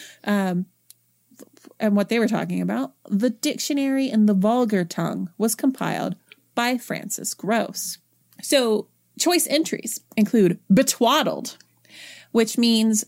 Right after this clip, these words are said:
surprised, confounded, out of one's senses, also bewrayed. Breadbasket, the stomach, a term used by boxers. With the example here, "I took him a punch in his head ba-,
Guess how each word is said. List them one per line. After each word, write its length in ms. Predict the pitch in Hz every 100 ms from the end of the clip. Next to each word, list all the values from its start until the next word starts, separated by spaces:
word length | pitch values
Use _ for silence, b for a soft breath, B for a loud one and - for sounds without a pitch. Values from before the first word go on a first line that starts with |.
| -
surprised, 960 | - 240 - 269 254 254 262 262 -
confounded, 800 | - 277 262 196 185 175 185 185 -
out 200 | 185 185
of 140 | 196
one's 240 | 196 196 202
senses, 680 | 294 302 269 - - - -
also 540 | - 165 - - - -
bewrayed. 680 | 175 175 180 196 190 175 190 - _ _ _ - B B B B B -
Breadbasket, 840 | - 302 359 269 170 170 - - - _ _ _ _ _ _ -
the 60 |
stomach, 600 | 185 - 294 285 - - - _ _
a 60 | -
term 220 | 175 90
used 160 | - -
by 100 | -
boxers. 600 | 110 113 - - - - _ - B B B B _ -
With 260 | 185 175
the 60 | 180
example 420 | 170 180 170 180
here, 360 | 170 175 170 - _ _ _
"I 120 | 240
took 260 | 220 330 330
him 100 | 285
a 60 |
punch 400 | 220 - 302 262
in 80 | 247
his 140 | 220 208
head 260 | 262 269
ba-, 160 | 208